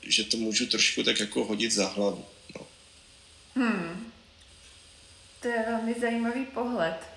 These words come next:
Speaker 2: Já teď nevím, jestli se k tomu vlastně gratuluje, k úspěšnému projití covidu, ale
Speaker 1: No
Speaker 2: možná
Speaker 1: ano,
Speaker 2: to je
Speaker 1: ale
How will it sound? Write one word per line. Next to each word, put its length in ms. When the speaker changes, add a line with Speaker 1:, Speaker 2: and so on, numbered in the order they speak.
Speaker 2:
Já 460
teď 180
nevím, 340
jestli 240
se 200
k 120
tomu 280
vlastně 380
gratuluje, 680
k 160
úspěšnému 640
projití 580
covidu, 500
ale 160
Speaker 1:
No 120
Speaker 2:
možná 180
Speaker 1:
ano, 160
Speaker 2:
to 80
je 80
Speaker 1:
ale 240